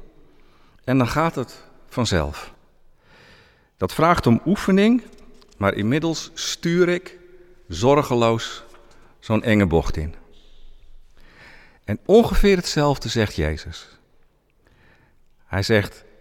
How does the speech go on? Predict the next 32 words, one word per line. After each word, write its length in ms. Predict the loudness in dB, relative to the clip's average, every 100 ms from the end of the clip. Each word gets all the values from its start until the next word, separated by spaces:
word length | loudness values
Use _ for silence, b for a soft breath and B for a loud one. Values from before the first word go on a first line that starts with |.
| -10
"Richt 420 | 0 4 4 2
je 100 | 0
ogen 480 | 2 4 4 4 6
niet 260 | 6 4 2
op 140 | -4
al 300 | 0 0 0
die 160 | -2 -2
dingen 420 | 0 0 -2 -6 -8 -20 -20 _ _ _ _ _
waar 340 | -8 -2 0
je 160 | 4 4
je 160 | 4 2
zo'n 220 | 2 2
zorgen 460 | 4 4 4 0
over 280 | -2 -2 -2
maakt. 360 | -4 -4 -8 -16 _ _ _ _ _ b b b b b b
Maar 460 | 2 4 4 2 -6 B B B -2
kijk 300 | 2 2 2
er 100 | 0
overheen, 760 | 2 0 0 0 0 0 -2
kijk 300 | -2 0 0
er 160 | 0 -2
doorheen 760 | 2 4 4 2 0 -2 -4 -6
naar 180 | -6 -6
het 120 | -6
grote 480 | -4 0 0 -2 -6
plaatje 540 | -2 0 0 -2 -2
wat 220 | -2 -4
ik 160 | -6 -6
jullie 340 | -2 0 -2
voor 240 | -2 -6 0
ogen 340 | 2 2 0
schilder. 560 | -4 -2 -2 -4 -10